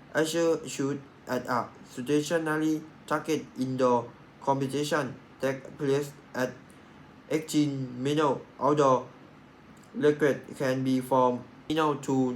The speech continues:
nineteen minutes, and match is divided by an width or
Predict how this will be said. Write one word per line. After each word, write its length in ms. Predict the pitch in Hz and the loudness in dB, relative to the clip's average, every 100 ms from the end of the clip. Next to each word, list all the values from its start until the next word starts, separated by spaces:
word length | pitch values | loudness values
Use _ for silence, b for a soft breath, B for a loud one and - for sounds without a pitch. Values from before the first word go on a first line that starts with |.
| 123 | -2
nineteen 480 | 131 131 131 131 135 | 0 0 0 0 0
minutes, 400 | 147 151 147 147 B B B - | 0 2 0 -2 B B B -6
and 240 | 120 113 - | -4 -4 -6
match 240 | 120 113 - - | -4 -4 -6 -6
is 200 | 127 117 - - - - - - - - | -4 -4 -8 -20 -20 -20 -20 -20 -20 -4
divided 480 | 135 143 156 151 139 - - | 2 4 4 2 0 -10 -14
by 400 | 123 123 123 120 - - | -2 2 4 2 -2 -4
an 240 | 123 113 104 101 - - - | -4 -4 -8 -14 -20 -20 -8
width 220 | 131 156 - - - | -2 -2 -4 -20 -2
or 320 | 131 127 123 | 0 2 2